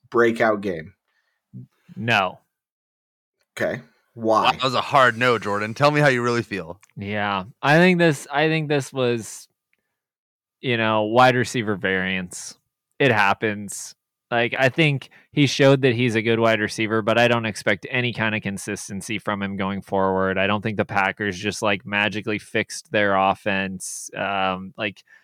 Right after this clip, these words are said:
Speaker 2: you, sure, it looked better. Uh, that's good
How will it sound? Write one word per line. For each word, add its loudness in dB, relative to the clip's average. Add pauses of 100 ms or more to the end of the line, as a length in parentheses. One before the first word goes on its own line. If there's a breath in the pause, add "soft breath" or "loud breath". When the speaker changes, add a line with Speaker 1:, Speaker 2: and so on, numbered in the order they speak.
(200 soft breath)
Speaker 2:
you, -6
sure, 2
it 2
looked -4
better. 0 (640)
Uh, 0
that's -2
good 0